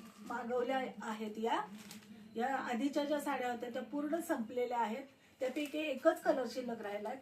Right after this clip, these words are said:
खूपच मागणी आहे या साडीला, कारण या साडीची प्राइसही तशीच आहे,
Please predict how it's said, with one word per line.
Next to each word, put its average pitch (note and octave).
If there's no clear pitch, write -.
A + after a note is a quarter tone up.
खूपच D#4
मागणी A3+
आहे G#3+
या G3+
साडीला, G#3
कारण C#4+
या C4+
साडीची B3
प्राइसही C4
तशीच B3+
आहे, G#3+